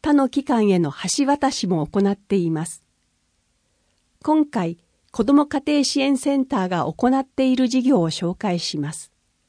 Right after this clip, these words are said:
四つあります。一つ目、ファミリーサポート清瀬。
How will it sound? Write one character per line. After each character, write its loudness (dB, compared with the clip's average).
四 -6
つ 0
あ 2
り 2
ま -2
す。 -12
一 -4
つ 0
目、 0
フ -8
ァ 0
ミ 2
リ 4
ー 0
サ -4
ポ 0
ー 0
ト -4
清 0
瀬。 -8